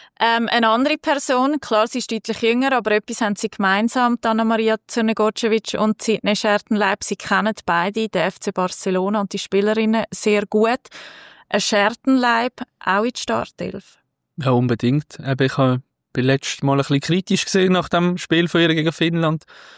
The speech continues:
Speaker 2: weil es dort doch ein paar Sachen gibt, die mir nicht so gefallen haben. Aber ich habe es auch dort schon gesagt, sie hat, äh, Qualität und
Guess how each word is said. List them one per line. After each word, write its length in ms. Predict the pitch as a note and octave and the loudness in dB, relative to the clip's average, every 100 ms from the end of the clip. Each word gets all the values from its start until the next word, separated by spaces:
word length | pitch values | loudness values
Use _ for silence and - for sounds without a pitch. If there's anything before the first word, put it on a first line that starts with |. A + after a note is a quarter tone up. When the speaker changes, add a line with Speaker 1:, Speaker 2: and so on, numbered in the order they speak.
| - _ - | -20 _ -6
Speaker 2:
weil 80 | |
es 100 | C3+ | -4
dort 180 | - B2+ | -4 -2
doch 120 | C3+ | -2
ein 80 | A#2+ | 0
paar 160 | B2+ C3 | 0 0
Sachen 280 | B2 C#3 - | -2 -4 -4
gibt, 180 | B2+ A#2+ | -4 -2
die 60 | |
mir 100 | B2+ | 0
nicht 160 | C#3 - | 0 -2
so 100 | D3 | -4
gefallen 340 | - C#3+ C#3 | 0 2 2
haben. 220 | C#3+ C#3+ | 0 0
Aber 160 | B2+ A#2+ | 0 0
ich 60 | C3 | 0
habe 80 | |
es 80 | B2 | 0
auch 60 | A#2 | 0
dort 220 | B2+ C3+ | 0 -2
schon 120 | C#3 | -4
gesagt, 320 | - C#3 C#3+ - - - - | 0 0 0 -6 -20 -20 -20
sie 220 | - B2+ | -4 0
hat, 220 | C3+ - | 0 0
äh, 240 | C#3 C#3 C#3 | 0 2 0
Qualität 840 | - C#3 C#3 - C#3 C#3 C#3+ - - | 0 0 0 0 2 4 2 -4 -8
und 640 | C#3 C3+ C3 - - - | -2 -2 -2 -8 -14 -14